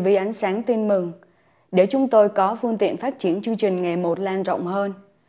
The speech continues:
Mọi ý kiến đóng góp và xây dựng xin liên lạc về T V Ánh Sáng Tin Mừng, hai bốn năm tám Atlantic Avenue, Long Beach, California chín không tám không sáu,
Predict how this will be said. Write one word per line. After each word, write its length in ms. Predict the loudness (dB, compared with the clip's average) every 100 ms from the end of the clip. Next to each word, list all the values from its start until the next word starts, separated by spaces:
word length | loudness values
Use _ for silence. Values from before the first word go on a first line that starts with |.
| _ _ _ 2
Mọi 140 | 4
ý 80 | 4
kiến 200 | 4 4
đóng 200 | 4 4
góp 340 | 6 6 4 -2
và 160 | 0 0
xây 280 | 2 2 4
dựng 240 | 2 0
xin 340 | -4 -2 0
liên 140 | 0 0
lạc 240 | -2 -2
về 300 | 0 2 0 -6 _ _ _ _ _ 0
T 40 | 4
V 40 | 6 6
Ánh 160 | 4
Sáng 340 | 0 0 0 4
Tin 260 | 4 6
Mừng, 240 | 4 2 -2 -12 _ _
hai 200 | -2 2
bốn 360 | 4 4 4 0
năm 180 | 0
tám 400 | 0 2 2 0 -2
Atlantic 580 | 0 2 2 0 -2 -2
Avenue, 500 | -4 0 0 2 2
Long 260 | 2 2
Beach, 160 | 2 0 -2 -20 _ _ _ _ _
California 760 | 4 6 6 6 4 4 2 0
chín 280 | 0 0 0
không 320 | 0 2 2
tám 320 | 0 -2 -2 -4
không 220 | -2 -2
sáu, 420 | 0 0 0 -2